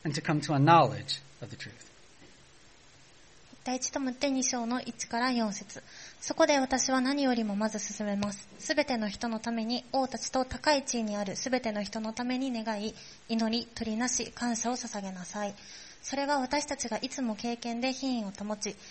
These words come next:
Speaker 2: 平安で落ち着いた生活を送るためです。そのような祈りは私たちの救い主である神の御前において良いことであり、喜ばれることです。神はすべての人が救われて真理を知るようになることを望んでおられます。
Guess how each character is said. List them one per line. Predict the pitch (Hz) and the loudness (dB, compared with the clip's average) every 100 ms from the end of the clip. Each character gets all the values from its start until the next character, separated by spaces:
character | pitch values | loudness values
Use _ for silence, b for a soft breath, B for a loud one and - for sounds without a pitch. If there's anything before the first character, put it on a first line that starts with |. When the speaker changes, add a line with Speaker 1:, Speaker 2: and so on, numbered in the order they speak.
| B - | B -2
Speaker 2:
平 | 277 269 | 0 2
安 | 269 | 2
で | 269 | 2
落 | - 233 | 2 0
ち | - | -2
着 | 269 | -2
い | 254 | -2
た | 247 | -2
生 | 262 254 | -2 -4
活 | 247 247 | -4 -2
を | 277 | -2
送 | 247 226 | 0 -2
る | 202 | -6
た | 202 | -6
め | 190 | -6
で | 190 214 | -6 -8
す。 | - B B B B | -10 B B B B
そ | - | -4
の | 311 | 0
よ | 320 | 2
う | 302 | 2
な | 254 | 2
祈 | 247 254 | 2 0
り | 247 | 2
は | 254 | 2
私 | - 269 254 | 2 0 0
た | 247 | -2
ち | 233 | -2
の | 233 | -2
救 | 240 - 277 | -2 -2 0
い | |
主 | 269 - | 0 -2
で | 226 220 | -2 0
あ | |
る | 247 233 | 0 0
神 | 254 254 | -2 -2
の | 240 | -2
御 | 220 214 | -4 -4
前 | 220 220 | -4 -2
に | 226 | 0
お | |
い | 226 | 0
て | 226 202 | 0 -2
良 | 247 | 0
い | 294 | 0
こ | - | -2
と | 220 214 | -4 -2
で | 214 | -2
あ | 214 | 0
り、 | 254 | -2
喜 | - 226 254 269 | -2 -2 0 2
ば | 262 | 2
れ | 247 | 2
る | 247 285 | 0 -2
こ | 233 | -4
と | 196 | -6
で | 190 | -6
す。 | 185 - B B B B - | -8 -10 B B B B -6
神 | 311 277 | 0 0
は | 277 | 0
す | 277 | 0
べ | 294 | 0
て | 269 | 0
の | 226 | -2
人 | 220 - | 0 -2
が | 220 | -2
救 | 196 - 254 | -6 -4 0
わ | 247 | 0
れ | |
て | 247 285 - | 0 0 2
真 | - 269 | 0 0
理 | 226 | -2
を | |
知 | 202 240 | -2 -2
る | 247 | 0
よ | 254 | 0
う | 247 | 0
に | 262 | 0
な | 240 | -2
る | |
こ | 220 214 | -4 -8
と | 233 | -4
を | 247 | -2
望 | 208 196 196 | -2 -4 -4
ん | |
で | 226 | 0
お | 226 | -2
ら | 190 | -4
れ | 180 | -10
ま | 170 | -10
す。 | 170 - | -12 -14